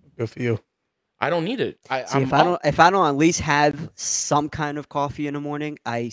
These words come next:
Speaker 3: tend to not feel good by, like, two, three o'clock. I get a migraine.
Speaker 2: Be-, because that's withdrawal. That's what that is.
Speaker 1: I don't know. It gets
Speaker 3: Yeah,
Speaker 1: me
Speaker 3: and I'm
Speaker 1: started.
Speaker 3: happy with that. I
Speaker 1: It gets
Speaker 3: just want
Speaker 1: me,
Speaker 3: my
Speaker 1: it gets
Speaker 3: coffee.
Speaker 1: me going in the morning.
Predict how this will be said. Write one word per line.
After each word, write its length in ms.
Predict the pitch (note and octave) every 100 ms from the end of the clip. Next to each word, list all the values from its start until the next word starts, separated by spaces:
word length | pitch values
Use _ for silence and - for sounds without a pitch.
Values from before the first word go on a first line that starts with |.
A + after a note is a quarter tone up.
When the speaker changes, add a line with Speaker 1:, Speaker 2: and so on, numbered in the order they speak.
| -
Speaker 3:
tend 260 | - A#2+ A2+
to 100 | G#2
not 240 | G#2+ -
feel 260 | - F#3 A#2+
good 240 | F2+ E2+
by, 120 | E2
like, 200 | F2+ D#2+
two, 140 | - A2
three 220 | - E2
o'clock. 340 | - D2+ - _ _ _ _
I 80 | A#2
get 140 | A2 F#2+
a 40 |
migraine. 440 | G2 F2 D#2 C#2+ -
Speaker 2:
Be-, 140 | E3+ D3
because 500 | D#3 C3 D#3+ C#3 A#2
that's 260 | C3+ B2+
withdrawal. 540 | B2+ A#2+ - C#3+ A2+ E2+
That's 240 | G#2+ A2+
what 160 | A#2 A2
that 160 | G2+ G#2
is. 340 | G2 D#2+ - - _ _ _ _ _ _ _ _ _ _ _ _
Speaker 1:
I 60 | F#3+
don't 80 | D3
know. 60 |
It 60 | C3+
gets 180 | A3+ -
Speaker 3:
Yeah, 20 |
Speaker 1:
me 60 |
Speaker 3:
and 80 | D4+
I'm 20 | C#3+
Speaker 1:
started. 200 | - -
Speaker 3:
happy 180 | - B3+
with 140 | G#3+
that. 140 | -
I 120 | - F3+
Speaker 1:
It 60 |
gets 140 | - D4
Speaker 3:
just 40 |
want 140 | F#4
Speaker 1:
me, 0 |
Speaker 3:
my 60 | F4
Speaker 1:
it 120 | C4+
gets 180 | C#4+ -
Speaker 3:
coffee. 100 | G4
Speaker 1:
me 40 | E4
going 220 | D#4 D#4+
in 80 | C3
the 60 |
morning. 320 | B2 A2+ G#2